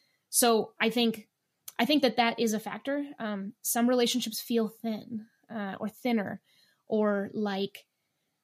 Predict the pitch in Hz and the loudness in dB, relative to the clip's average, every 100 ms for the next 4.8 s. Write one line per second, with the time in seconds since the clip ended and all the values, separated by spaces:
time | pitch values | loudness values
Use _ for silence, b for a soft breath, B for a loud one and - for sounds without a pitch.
0 | - 208 214 - - 214 269 247 240 233 | -10 -6 -4 -6 -12 0 4 6 6 6
1 | 226 B B B B _ _ - _ _ | 2 B B B B _ _ -16 _ _
2 | _ _ _ _ _ _ _ _ - 233 | _ _ _ _ _ _ _ _ -2 4
3 | 240 240 240 240 220 - 220 208 202 214 | 6 6 6 6 4 2 2 2 2 2
4 | 202 196 196 190 202 196 190 | 0 -2 -4 -4 -4 -4 -4